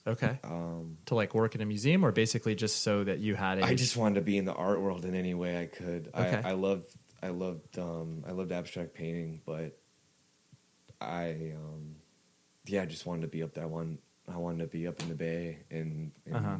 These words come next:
Speaker 2: have a nice little shack to myself and
Speaker 1: Just paint.
Speaker 2: and just paint and work at a grocery store or something like that, and maybe, you know, settle down.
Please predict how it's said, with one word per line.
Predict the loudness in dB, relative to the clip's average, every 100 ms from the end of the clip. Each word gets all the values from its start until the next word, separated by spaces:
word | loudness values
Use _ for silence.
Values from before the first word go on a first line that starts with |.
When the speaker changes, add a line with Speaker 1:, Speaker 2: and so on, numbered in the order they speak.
| -6 -12 _ -20 -20 -20 -18 -10
Speaker 2:
have | -6 -4
a |
nice | -2 -4 -4 -4
little | -4 -4 -6 -10 -18 -20 -20 -14
shack | -8 -4 -4 -6
to | -10
myself | -8 -8 -10 -10 -10 -10 -10
and | -10 -10 -10
Speaker 1:
Just | -8 -6 -2
paint. | -2 -2 -4 -16 -20 -20 -20 -6
Speaker 2:
and | -2
just | -2 -2 -4
paint | -2 0 0 0
and | 0 0 0
work | -2 -2
at | -4
a |
grocery | -2 -2 -4 -8
store | -6 -4 -2 -2
or |
something | -4 -4 -2
like | -2
that, | -2 -2 -2
and | -2
maybe, | -4 -4 -6 -10 _ -14
you | -12
know, | -10 -12 -18 _ -20 -14
settle | -8 -6 -6
down. | -6 -6 -8